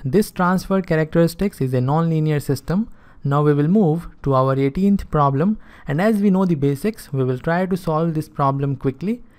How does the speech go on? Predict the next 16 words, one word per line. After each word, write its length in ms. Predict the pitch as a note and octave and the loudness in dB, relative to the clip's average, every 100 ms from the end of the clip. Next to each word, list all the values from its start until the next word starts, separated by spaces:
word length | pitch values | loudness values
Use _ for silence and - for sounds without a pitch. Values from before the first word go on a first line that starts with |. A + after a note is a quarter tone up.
| - - | -20 -4
Here 320 | F#3+ A3+ A#3 G#3+ | 0 0 0 -2
we 100 | D#3 | -2
have 240 | E3 E3 | 0 0
a 80 | D3+ | -2
straight 340 | - C#3+ C#3+ | -2 -4 -2
line 240 | D3+ C#3+ C#3+ | -2 -2 -2
again, 380 | C3+ C#3 G#3+ - - - - | -2 -2 -2 -6 -20 -20 -10
and 380 | C3+ C#3 C#3 - - - - | -6 -6 -6 -10 -16 -20 -6
the 140 | C#3 | -6
straight 340 | C3+ - A#3+ A3+ | -4 0 0 2
line 260 | E3+ C3+ | 0 0
is 120 | C#3 | -2
passing 420 | - F3+ F3+ G#3 G3 | -2 -2 -2 -2 -2
through 360 | - D3 B2+ A#2+ | 0 -2 -2 -4
the 140 | C3+ | -4
origin. 500 | E3 G3+ C#3+ B2 B2 | 0 2 2 -2 -4